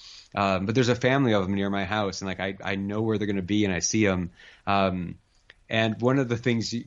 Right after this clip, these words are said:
I think you, you learn, or I learned from having a, maybe a birder as a, a partner is, um, a lot of the animal noises you hear,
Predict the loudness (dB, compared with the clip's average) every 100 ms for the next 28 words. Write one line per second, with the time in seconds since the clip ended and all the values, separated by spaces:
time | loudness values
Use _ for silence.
0 | -8 -4 -2 0 -2 -2 -6 -14 -10 -6
1 | -6 -2 2 2 4 4 6 6 6 4
2 | 0 -4 -4 -2 -2 0 0 -2 -8 -2
3 | 2 2 4 4 6 6 4 4 0 -2
4 | -4 0 2 4 4 2 -2 -20 -2 4
5 | 4 4 2 2 0 -2 2 4 6 4
6 | 4 2 0 0 0 -2 -2 -2 0 0
7 | 2